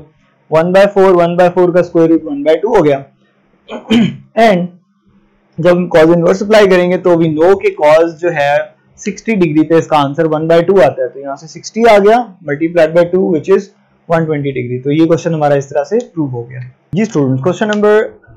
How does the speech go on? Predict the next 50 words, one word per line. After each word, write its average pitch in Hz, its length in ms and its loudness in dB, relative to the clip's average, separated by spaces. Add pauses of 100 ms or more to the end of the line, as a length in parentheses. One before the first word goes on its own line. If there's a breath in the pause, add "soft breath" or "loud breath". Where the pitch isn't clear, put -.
नाइन 156 340 0
देखिए, 214 340 -2
नाइन 175 380 -2
के 202 80 -6
अंदर 196 200 -2
हमारे 180 220 -2
पास 175 120 -2
given 175 300 -6
है, 151 360 -4 (220)
अ, 139 200 2
थ्री - 340 -6
sides 170 300 0
हमें 185 180 -4
given 160 260 -2
है, 233 240 -10
the 151 100 -2
measure 147 340 0
of 170 120 2
the 170 140 -6
sides 170 340 -2
of 170 100 0
a 165 220 -8
triangular 151 440 0
plot, 156 560 0 (360)
एक 135 160 -8
plot 165 280 0
है 208 60 0
triangle 156 500 0
shape 131 300 -6
का, 120 80 -10 (460 soft breath)
तो - 40 -8
उसके 180 180 -2
जो 180 120 4
measure 170 380 2
sides 180 460 0
हैं 147 140 0
वो 165 180 0
क्या 180 160 -2
हैं, 175 300 -4 (360 soft breath)
फ़ोर 175 160 4
हंड्रेड 170 260 2
एंड 170 180 0
थर्टीन 165 560 0
और 139 480 0
थ्री 180 120 -6
सेवेंटी 165 400 -2
फ़ाइव 156 260 2
meters 147 600 -2
and 135 460 -10
the 123 60 -6